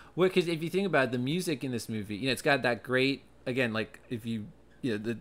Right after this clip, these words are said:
the fact that it's a time capsule movie, that great, like, early to mid two thousands, uh, soundtrack. But they, they use that same song, uh, to depict, like, the innocent Katie, right? Like, you know, there's, like, kinda that light, uh, guitar,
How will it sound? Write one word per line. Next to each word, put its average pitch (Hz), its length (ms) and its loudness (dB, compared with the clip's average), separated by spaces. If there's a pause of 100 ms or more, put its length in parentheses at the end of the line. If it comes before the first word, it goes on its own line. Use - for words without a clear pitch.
the 117 80 -6
fact 135 220 4
that 131 60 -2
it's 113 80 -6
a 117 40 -4
time 139 260 -2
capsule 117 300 -4
movie, 104 220 -6
that 101 240 -2
great, 117 240 0
like, 113 180 -2
early 123 320 0
to 120 100 -6
mid 110 200 -2
two 120 160 -8
thousands, 104 720 -4
uh, 104 240 -2 (300)
soundtrack. 117 580 -2 (480)
But 135 140 0
they, 151 220 2
they 143 120 0
use 214 240 0
that 175 200 2
same 208 440 0
song, 117 760 0 (680)
uh, 120 260 2
to 127 140 -8
depict, 131 420 -4
like, 117 220 -2
the - 140 -6
innocent 151 420 -2
Katie, 196 480 0 (180)
right? 143 260 2
Like, 127 220 2
you 127 100 -6
know, 120 100 2
there's, 117 240 -2
like, 117 160 -2
kinda 123 180 -2
that 113 240 0
light, 123 380 0 (540)
uh, 113 340 0
guitar, 123 1040 2